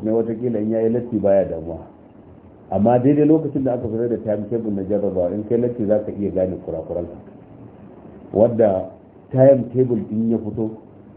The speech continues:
to, yana nuna maka muhimmancin mai wannan lokacin. Har ma idan ka gota lokacin watakila wani abubuwa suna faruwa. To, ka gane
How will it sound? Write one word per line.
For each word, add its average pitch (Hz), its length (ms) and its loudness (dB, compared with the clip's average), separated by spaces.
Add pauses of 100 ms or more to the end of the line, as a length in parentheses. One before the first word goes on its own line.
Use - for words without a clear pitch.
(400)
to, 98 60 -2
yana 131 280 6
nuna 123 260 2
maka 113 240 -2
muhimmancin 120 720 -2
mai 90 140 -4 (520)
wannan 113 600 2
lokacin. 107 460 -2 (1080)
Har 120 200 2
ma 131 300 4
idan 117 260 -2
ka 120 100 -4
gota 120 360 -2 (360)
lokacin 113 500 -2
watakila 107 460 -4
wani 104 140 -2
abubuwa 107 400 -2
suna 98 180 -8
faruwa. 76 320 -8 (520)
To, 98 80 -2
ka 104 140 0
gane 120 320 4